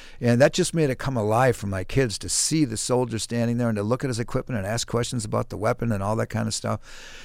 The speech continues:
And pretty soon I was doing it just not for my classroom. I had other classrooms that wanted me to do it. Then other schools in Mankato wanted me to do it at their school.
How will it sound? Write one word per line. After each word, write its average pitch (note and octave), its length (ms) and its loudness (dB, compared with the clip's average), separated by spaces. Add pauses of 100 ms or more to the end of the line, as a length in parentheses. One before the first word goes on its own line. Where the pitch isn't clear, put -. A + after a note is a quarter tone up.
(140)
And A2 300 2
pretty D3 200 4
soon C3+ 220 2
I B2+ 60 4
was A#2+ 140 0
doing B2+ 180 2
it A2 80 -2
just A#2 180 -2
not A2 180 -2
for G2 100 -8
my B2 180 2
classroom. A2 480 -2
I G#2 40 0
had G2+ 100 0
other A#2+ 180 -2
classrooms A2 500 -2
that G#2+ 140 -4
wanted G#2 240 -4
me G2+ 80 -6
to G2 100 -6
do G2+ 200 0
it. A#2 100 0
Then A2 140 -4
other A2 180 -2
schools C3 380 4
in A#2+ 100 4
Mankato A#2 440 4
wanted A2 200 2
me G#2+ 80 -2
to G2+ 80 -4
do G#2 140 -4
it G2 100 -6
at F#2+ 100 -14
their C3 200 6
school. B2+ 420 6